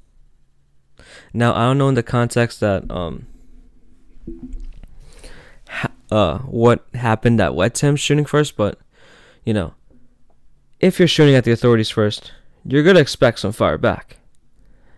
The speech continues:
And, you know, unfortunately, Breonna Taylor was in the wrong side of, of justice.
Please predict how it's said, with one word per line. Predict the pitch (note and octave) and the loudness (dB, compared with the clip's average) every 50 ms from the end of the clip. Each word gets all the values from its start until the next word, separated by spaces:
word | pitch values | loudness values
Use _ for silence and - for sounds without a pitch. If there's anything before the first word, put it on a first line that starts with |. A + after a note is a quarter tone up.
| _ - - _ | _ -20 -14 _
And, | - A2 G#2+ G#2 G#2+ | 0 0 2 2 2
you | G#2 | 0
know, | G#2 G2+ F#2+ A#2 - - - - - - _ - _ _ _ | 0 0 -2 -4 -8 -12 -20 -20 -20 -20 _ -20 _ _ _
unfortunately, | - A#2 A#2 A2+ - B2 A#2+ A2+ - B2 A#2 A2+ A2+ A2+ G#2+ | -2 -2 -2 0 2 2 2 2 2 0 0 2 2 2 0
Breonna | - A2 G#2 G#2 G#2 G2 G#2 | 0 0 0 2 2 0 -2
Taylor | - A2+ G#2 G#2 G#2 G2+ | -2 -2 0 0 0 0
was | G2+ G2+ F#2 F#2 G2+ - - _ _ _ _ _ _ _ _ _ _ _ _ _ _ _ _ _ _ | -2 -2 -4 -4 -6 -10 -14 _ _ _ _ _ _ _ _ _ _ _ _ _ _ _ _ _ _
in | G#2+ A2+ A2 A2+ A2 | -2 0 0 0 0
the | G#2+ A2 G#2+ G2+ G2+ F#2+ G2+ A2+ A2 _ - - _ - - - - - | 2 2 2 2 2 -2 -4 -6 -10 _ -20 -20 _ -20 -20 -20 -16 -6
wrong | G#2+ A2 G#2+ G#2 G#2+ | -2 -2 0 0 -2
side | - - - A2 G#2 G2+ | -4 -4 -2 0 0 0
of, | G2+ F#2+ F#2+ - - - - - - - - - - - - - _ - _ _ _ _ _ _ _ _ - | -2 -4 -6 -8 -14 -20 -20 -20 -20 -20 -20 -20 -20 -20 -20 -20 _ -20 _ _ _ _ _ _ _ _ -10
of | - - A2+ G#2+ | -4 -4 -4 -2
justice. | A2 A#2 F#2+ G#2+ - - G#2 A2 - - | 0 -2 -2 -2 -2 -6 -6 -6 -6 -10